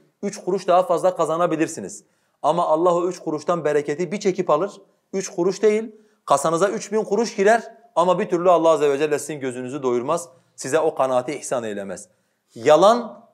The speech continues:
alışverişin be-, bereketini ortadan kaldırır götürür. Aleyhissalatu vesselam Müslüm'ün rivayet ettiği bir hadiste diyor ki, üç sınıf insan vardır ki Allah onlarla kıyamet gününde konuşmaz.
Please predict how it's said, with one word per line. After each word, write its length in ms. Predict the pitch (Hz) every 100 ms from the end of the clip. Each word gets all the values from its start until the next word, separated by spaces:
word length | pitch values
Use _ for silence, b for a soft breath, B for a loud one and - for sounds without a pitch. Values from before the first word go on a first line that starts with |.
| _
alışverişin 720 | 139 147 143 143 139 190 170 151
be-, 380 | 147 135 127
bereketini 480 | 135 135 123 127 160
ortadan 400 | 147 131 127 139
kaldırır 380 | - 110 110 110
götürür. 440 | 101 92 92 87 _ _ _ _ _ _
Aleyhissalatu 520 | 135 180 180 180 175
vesselam 340 | 170 170 180 175
Müslüm'ün 360 | 180 170 170
rivayet 300 | 160 160 170
ettiği 240 | 156 170 165
bir 60 |
hadiste 460 | 151 135 131 165 151
diyor 220 | 202 190
ki, 260 | 151 151 _ _ _ _ _ _ _ _ _ _ _ _ _ _ _ _ _ _ _ _ _ _ _ _ _ _ _ _ _ _
üç 140 | 220 -
sınıf 300 | 208 220 -
insan 320 | 185 220 214
vardır 300 | 226 190 175
ki 400 | 175 202 220 - _ _ _ -
Allah 280 | 156 202 180
onlarla 400 | 180 190 196 185
kıyamet 440 | 175 165 180 185
gününde 300 | 165 156 180
konuşmaz. 640 | 165 139 143 101 - -